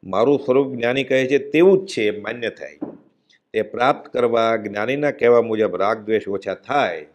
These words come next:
તે વર્તવા માંડે, ત્યારે ચારિત્ર મોહનીય એટલે સંસારની આસક્તિ, કશાયો વગેરે મોળા પડે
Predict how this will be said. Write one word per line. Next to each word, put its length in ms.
તે 60
વર્તવા 420
માંડે, 520
ત્યારે 200
ચારિત્ર 480
મોહનીય 520
એટલે 160
સંસારની 600
આસક્તિ, 600
કશાયો 480
વગેરે 240
મોળા 360
પડે 420